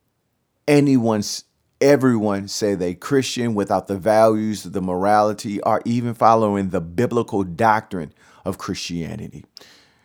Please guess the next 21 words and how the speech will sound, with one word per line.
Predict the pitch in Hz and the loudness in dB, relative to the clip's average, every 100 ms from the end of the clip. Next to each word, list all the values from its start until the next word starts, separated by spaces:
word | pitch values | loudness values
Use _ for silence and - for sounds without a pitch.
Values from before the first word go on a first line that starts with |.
| _ - | _ -4
Historically | 131 - - 117 107 104 - 90 | -2 -2 2 4 4 2 -4 -10
biblical | - - 101 85 85 92 | -10 -6 -4 -4 -6 -6
doctrine | 95 87 - 87 87 | -4 -6 -6 -10 -10
of | 78 | -10
Christianity. | - 87 - 87 76 64 73 | -10 -10 -8 -8 -8 -10 -12
So | 73 92 | -8 -2
I | 92 | 0
don't | 90 110 113 | 0 -2 0
like | 117 | -2
even | 101 95 92 | -4 -8 -10
say | - 98 | -6 -6
I'm | 87 87 | -6 -8
Christian. | - 98 95 - - - _ _ _ _ _ | -10 -8 -6 -8 -14 -16 _ _ _ _ _
I | 107 | -4
don't | 120 120 | 0 0
even | 113 113 | 0 2
like | 110 - | 0 -2
to | 95 | -10
take | - 104 98 | -8 -6 -4
that | 95 | -4
approach. | 80 - 104 92 - - | -4 -8 -6 -6 -6 -14